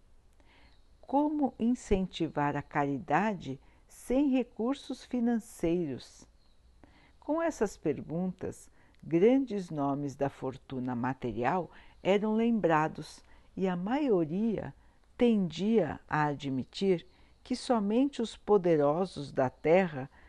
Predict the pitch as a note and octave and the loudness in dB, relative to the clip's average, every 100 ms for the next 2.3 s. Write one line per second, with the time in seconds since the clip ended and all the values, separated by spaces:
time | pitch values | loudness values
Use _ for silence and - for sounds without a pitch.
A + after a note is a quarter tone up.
0 | - - - C4 C4 - B3 A#3 - F3 | -20 -20 0 2 2 2 0 0 2 4
1 | E3+ D3+ E3 D3+ - A3+ F#3+ E3+ - F3+ | 4 2 -2 -2 -2 0 0 -2 -4 -2
2 | G#3+ F3 C#3 | 0 2 0